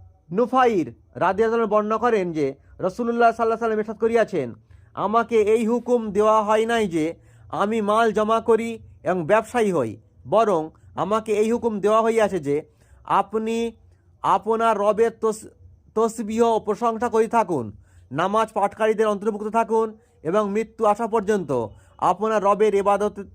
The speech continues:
করিতে থাকুন।" এ হাদিসটি নেওয়া হচ্ছে সরে সুন্নাহ ও মিশকাত শরীফের হাদিস থেকে।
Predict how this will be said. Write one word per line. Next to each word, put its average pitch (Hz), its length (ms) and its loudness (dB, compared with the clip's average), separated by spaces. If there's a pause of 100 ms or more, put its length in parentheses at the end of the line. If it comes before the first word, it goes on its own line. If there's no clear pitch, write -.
করিতে 208 380 0
থাকুন।" 180 480 -2 (1700)
এ 190 80 6
হাদিসটি 208 200 2
নেওয়া 240 140 2
হচ্ছে 233 180 2
সরে 226 360 2
সুন্নাহ 247 480 2 (200)
ও 185 60 -4
মিশকাত 214 380 0
শরীফের 175 260 0
হাদিস 127 180 -2
থেকে। 98 280 -10